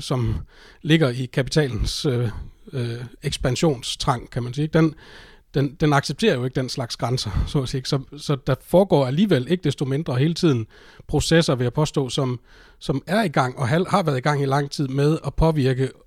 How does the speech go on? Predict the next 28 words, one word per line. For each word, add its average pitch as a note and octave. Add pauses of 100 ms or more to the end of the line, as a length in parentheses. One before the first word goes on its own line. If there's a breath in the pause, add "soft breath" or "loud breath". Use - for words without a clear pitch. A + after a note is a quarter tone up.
(220)
om D3+
ikke E3
underminere D3
ligefrem, C#3
men C#3+
i D3
hvert D3
fald D3+
påvirke D3 (500 loud breath)
de E3+ (200)
måder, D3+
de D#3+
former, D3+ (160)
de E3+
økonomier, D3
som B2 (280 soft breath)
eksisterer D3
i, C3 (180)
i, E3
det, C#3
i D#3+
den D3
offentlige C#3+
sektor, C3+
for A#2
eksempel. A#2+ (720 loud breath)
Øhm, A#2+ (220)
hvor D3+